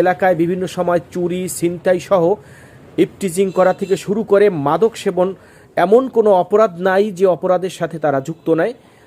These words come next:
আসলে তাদের এলাকায় দিনে দুপুরে মানুষের সামনে বসে তাদের মাদক সেবন করার একটা আস্থানাও আছে। আমরা এ বিষয়ে আরও বিস্তারিত ভিডিও অবশ্যই আপনাদের সামনে সে তুলে ধরার চেষ্টা করব।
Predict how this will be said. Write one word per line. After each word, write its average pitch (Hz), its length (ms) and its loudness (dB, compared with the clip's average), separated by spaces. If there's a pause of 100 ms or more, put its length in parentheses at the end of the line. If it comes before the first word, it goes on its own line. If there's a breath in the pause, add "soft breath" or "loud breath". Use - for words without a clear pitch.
(120 soft breath)
আসলে 180 260 -4 (100)
তাদের 160 200 0 (100)
এলাকায় 175 380 2 (340 loud breath)
দিনে 196 260 2
দুপুরে 202 280 4 (100)
মানুষের 180 360 -2
সামনে 180 300 -4 (100)
বসে 180 180 -4 (120)
তাদের 170 240 -2 (500 soft breath)
মাদক 160 300 2 (120)
সেবন 165 320 -4 (120)
করার 175 240 2
একটা 165 220 -4
আস্থানাও 156 440 -2 (140)
আছে। - 160 -8 (120)
আমরা 151 200 0 (420 loud breath)
এ - 80 2
বিষয়ে 165 260 -2
আরও 156 160 0
বিস্তারিত 160 340 -2 (200)
ভিডিও 143 320 -2 (520 loud breath)
অবশ্যই 165 380 2
আপনাদের 160 280 -6
সামনে 160 200 -6
সে 147 80 -10 (120)
তুলে 156 200 0
ধরার 170 280 0
চেষ্টা 190 280 -6
করব। 170 160 0